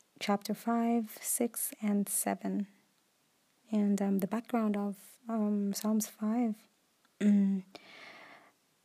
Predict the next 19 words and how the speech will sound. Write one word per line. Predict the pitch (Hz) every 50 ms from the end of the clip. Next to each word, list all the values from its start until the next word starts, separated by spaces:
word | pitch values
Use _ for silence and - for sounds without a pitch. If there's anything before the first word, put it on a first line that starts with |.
| _ _ _ _ _ _ _ _ _ _ _ _ _ _ _
was, | - 220 214 202 202 196 196 190 185 -
um, | 208 208 208 208 208 202 196 196 196 196 196 208 - - _ -
th-, | _ 190 180 - - _ -
a | 226 214 202 202 185 165
wind | 208 214 220 208 208
instrument | 208 208 - - 196 180 175 175 -
was | - 180 170
used, | 190 202 202 185 175 180 185 185 - - - _ - _ _ _ _ _ _ _ _ _ _ _ _ _ _ _ _ _ _ _ _ - - - - - - - - _ _ _ _ _ _ - _ _
um, | 190 196 190 190 185 185 185 185 185 185 185 185 185 _ _
more | 208 214 202
like | 196 196 -
a | 202
flute, | 190 - 196 185 180 190 185 190 190 185 - - _ _ - - - - - - - - _ _ _ -
um, | 202 202 190 185
according | 170 190 - 202 196 196
to | 180 190
the | 180
instruction | 180 175 170 - - 214 - - - 190 185 185 185
that, | 185 185 - - - - - - - -